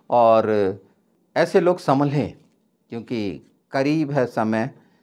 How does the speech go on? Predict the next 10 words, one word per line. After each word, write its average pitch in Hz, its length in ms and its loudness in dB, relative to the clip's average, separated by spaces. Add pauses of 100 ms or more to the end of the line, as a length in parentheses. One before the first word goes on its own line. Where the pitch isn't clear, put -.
(280)
और 113 140 -4
ये 110 140 -4
प्रमाण, 117 540 2
ये 123 120 0
चिन्ह, 127 460 0
ये 117 200 0
संकेत 117 500 0
दिखाते 131 520 0
हैं 117 280 -2 (480)
कि 104 440 -6